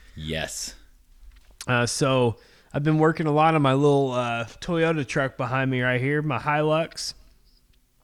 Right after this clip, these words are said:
Speaker 2: Ryan, got it lowered in the back four inches, and, uh, I went to drive it to my buddy's house last night.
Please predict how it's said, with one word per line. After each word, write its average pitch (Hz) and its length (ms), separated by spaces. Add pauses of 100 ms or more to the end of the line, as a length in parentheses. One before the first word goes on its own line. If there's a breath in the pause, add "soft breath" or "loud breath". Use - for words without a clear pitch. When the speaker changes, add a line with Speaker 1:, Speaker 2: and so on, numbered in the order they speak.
(220)
Speaker 2:
Ryan, 151 360 (1200 loud breath)
got 147 220
it 117 100
lowered 151 440
in 139 140
the 120 60
back 143 540 (360 loud breath)
four 170 280
inches, 185 600 (1040 soft breath)
and, 120 340
uh, 110 380
I 117 60
went 135 220
to 117 60
drive 135 300
it 135 80
to 139 80
my 117 100
buddy's 143 380
house 131 320
last 123 300
night. 131 360